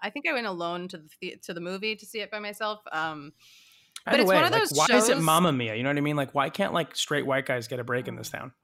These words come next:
Speaker 1: Oh my God.
Speaker 2: You know what I mean?
Speaker 1: Oh
Speaker 2: Like,
Speaker 1: my
Speaker 2: why is it
Speaker 1: God.
Speaker 2: always Mama this and Mom? <laughs>
Speaker 1: Well,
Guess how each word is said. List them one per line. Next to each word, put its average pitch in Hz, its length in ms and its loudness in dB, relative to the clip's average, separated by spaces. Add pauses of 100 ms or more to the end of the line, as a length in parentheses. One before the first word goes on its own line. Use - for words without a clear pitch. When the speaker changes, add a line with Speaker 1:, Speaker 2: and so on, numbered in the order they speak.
(120)
Speaker 1:
Oh 180 220 -12
my - 200 -14
God. 190 140 -20
Speaker 2:
You - 120 -20
know 160 80 2
what - 20 4
I 151 40 4
mean? 147 140 2
Speaker 1:
Oh 147 40 0
Speaker 2:
Like, 139 180 -2
Speaker 1:
my 139 60 0
Speaker 2:
why 151 140 4
is 156 100 2
it 165 60 4
Speaker 1:
God. 156 40 6
Speaker 2:
always 147 180 4
Mama 139 480 2
this 131 440 0
and 113 120 -6
Mom? 123 260 0
<laughs> - 40 -6 (1500)
Speaker 1:
Well, 311 300 2